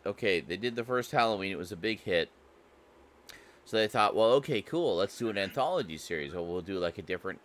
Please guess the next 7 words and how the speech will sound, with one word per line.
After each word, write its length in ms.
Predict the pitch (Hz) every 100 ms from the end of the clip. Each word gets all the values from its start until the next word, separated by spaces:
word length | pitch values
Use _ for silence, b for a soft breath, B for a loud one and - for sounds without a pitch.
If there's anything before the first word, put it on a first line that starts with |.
| -
kind 180 | - 90
of 60 | 90
Halloween-themed 920 | 95 87 90 90 87 - 85 80 82
movie 420 | 98 107 87 78
every 260 | 78 76 90
year." 440 | 107 160 151 85 - b b b b b b -
And, 600 | 117 113 110 110 107 101